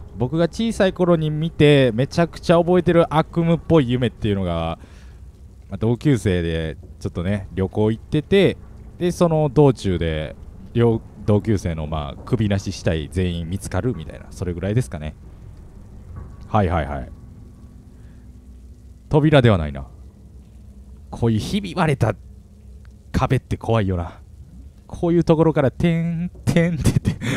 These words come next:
青に出てくんのよ、あいつ。<laughs> 作品が違うけどな。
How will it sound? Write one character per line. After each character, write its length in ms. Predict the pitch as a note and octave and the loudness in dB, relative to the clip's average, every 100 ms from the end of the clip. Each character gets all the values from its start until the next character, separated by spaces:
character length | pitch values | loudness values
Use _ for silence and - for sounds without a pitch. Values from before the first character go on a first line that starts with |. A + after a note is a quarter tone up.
| - | -2
青 240 | G#2 A2 | -2 0
に 100 | B2 | 4
出 100 | C3+ | 6
て 140 | C#3 C3+ | 8 6
く 140 | C3 | 4
ん 80 | G2 | -2
の 80 | E2+ | -6
よ、 100 | E2+ | -6
あ 40 | |
い 60 | F2 | -6
つ。 220 | - C#3 - - - - - C#3+ | -6 -8 -6 -8 -2 -2 -2 -6
<laughs> 640 | - - - C#4 - A2 | -8 -8 -6 -6 -8 -8
作 460 | - - A2 A2+ A#2 | -10 -6 -4 -2 -2
品 140 | A#2 A2 | -2 -2
が 60 | |
違 300 | G#2 A2+ G#2+ | -2 2 2
う 20 | |
け 80 | G2 | 2
ど 100 | F2 | 0
な。 200 | E2+ D2+ | -2 -6